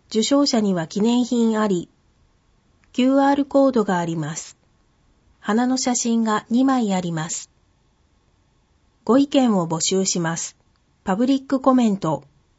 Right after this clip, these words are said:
いずれも、対象、市内在住、通勤通学している方、納税義務者、本県に利害関係のある方。場所、市ホームページ、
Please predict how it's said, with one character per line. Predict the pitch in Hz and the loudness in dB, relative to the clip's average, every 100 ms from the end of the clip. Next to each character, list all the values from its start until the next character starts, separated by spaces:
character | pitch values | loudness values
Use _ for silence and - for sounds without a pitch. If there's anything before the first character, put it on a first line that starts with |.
| _ _ _ _ _ - | _ _ _ _ _ -4
い | 202 | 0
ず | 233 | 2
れ | 233 | 4
も、 | 214 208 - _ _ _ _ - | 2 0 -4 _ _ _ _ -2
対 | 214 233 | 0 0
象、 | - 214 208 196 214 - _ _ | 0 0 0 0 -4 -10 _ _
市 | - 269 | -6 0
内 | 269 240 190 | 2 2 -2
在 | 180 185 | -2 -4
住、 | 180 180 175 180 - | -2 -2 -2 -6 -10
通 | - 240 262 | -4 -2 0
勤 | 262 254 | 0 0
通 | 240 233 226 | 0 0 0
学 | 220 220 | 0 -2
し | 208 | -2
て | - 202 | -2 -2
い | 196 | 0
る | 185 | -2
方、 | 180 175 170 175 _ _ _ _ _ _ | -4 -6 -6 -8 _ _ _ _ _ _
納 | 214 247 | 0 0
税 | 254 254 254 | 2 2 2
義 | |
務 | 247 240 | 2 0
者、 | 233 175 160 - _ _ _ _ _ | 0 -4 -6 -12 _ _ _ _ _
本 | 262 277 | 2 2
県 | 269 214 185 | 2 2 2
に | 170 | 0
利 | 180 | -2
害 | 233 254 | 0 0
関 | 254 262 247 | 0 0 2
係 | 214 190 | 0 0
の | 170 165 | -2 -2
あ | 185 | -2
る | 175 | -4
方。 | 160 151 156 - _ _ _ _ _ _ _ _ _ 196 | -6 -8 -10 -14 _ _ _ _ _ _ _ _ _ -4
場 | 190 | -2
所、 | 220 208 - _ _ | 2 0 -2 _ _
市 | - 240 247 - | -6 -4 -4 -2
ホ | 233 254 | 2 4
ー | |
ム | 262 262 | 2 4
ペ | 269 240 | 4 4
ー | |
ジ、 | 208 165 160 | 2 -4 -6